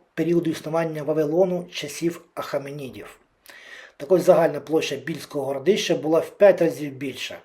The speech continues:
і становила чотири тисячі чотириста гектарів, або сорок чотири квадратні кілометри. Довжина валів Голуні складала тридцять три тисячі вісімсот тридцять три метри. Городище складається з трьох ок-, укріплених поселень:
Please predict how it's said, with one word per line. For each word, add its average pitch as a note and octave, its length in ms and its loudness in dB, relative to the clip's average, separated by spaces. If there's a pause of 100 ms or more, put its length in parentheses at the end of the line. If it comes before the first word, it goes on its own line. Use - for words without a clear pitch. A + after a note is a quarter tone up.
(460)
і - 60 -14
становила E3 420 2
чотири - 380 -6
тисячі E3 580 -2
чотириста D#3 460 -6
гектарів, C3 640 -8 (600)
або E3+ 300 2
сорок E3 300 2
чотири E3 320 0
квадратні C#3 420 -6
кілометри. B2 540 -10 (420)
Довжина E3 440 2
валів F#3 600 6
Голуні F#3 640 0 (240)
складала E3 520 6
тридцять F3+ 500 0
три D#3+ 100 0
тисячі F#3+ 400 0
вісімсот E3+ 640 -2
тридцять - 360 0
три D#3+ 160 0
метри. D3+ 440 -6 (640)
Городище D#3 340 0
складається F3+ 580 10
з - 100 -4
трьох - 600 6
ок-, F3 260 -4
укріплених F3 800 0
поселень: A#2 540 -4